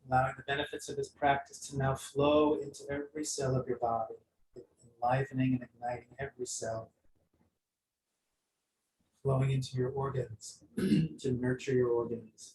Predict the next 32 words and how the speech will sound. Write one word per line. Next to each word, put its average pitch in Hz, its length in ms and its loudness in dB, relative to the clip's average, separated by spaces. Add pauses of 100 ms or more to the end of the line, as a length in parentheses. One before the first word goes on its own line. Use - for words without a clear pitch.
feed 131 200 -4
your 120 140 -2
organs, 113 480 -6
heal 151 160 -4
your 123 140 0
organs. 110 600 -10 (2750)
Into 147 240 -10
your 139 100 0
nervous 147 440 2
system - 400 0
as 123 120 0
a 120 60 2
way 123 180 2
to 127 200 -4
remember 127 400 2
this 120 180 -2
practice, - 880 -4 (100)
so - 140 -10
you 117 160 -6
can 120 180 -10
walk 123 320 -2
this - 200 -6
into 120 200 -8
the 113 120 -4
world. 113 280 -10 (1300)
Lastly, 123 480 -2
letting 123 300 2
this, - 380 -6
the - 80 -8
benefits 135 540 -2
of - 80 -8
this - 400 -6